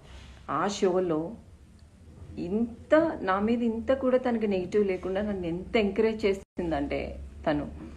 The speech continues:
చాలా, చాలా, చాలా encourage చేసింది.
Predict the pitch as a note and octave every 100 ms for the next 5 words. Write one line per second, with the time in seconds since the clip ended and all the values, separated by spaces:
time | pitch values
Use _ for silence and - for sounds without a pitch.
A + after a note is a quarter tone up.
0 | - - - - - A#3+ A#3 C#4 D4 D4
1 | C4+ C#4 C#4 C4+ C4 B3 C4+ C#4 B3 A#3+
2 | A#3+ A#3 G#3+ G3 F3+ - -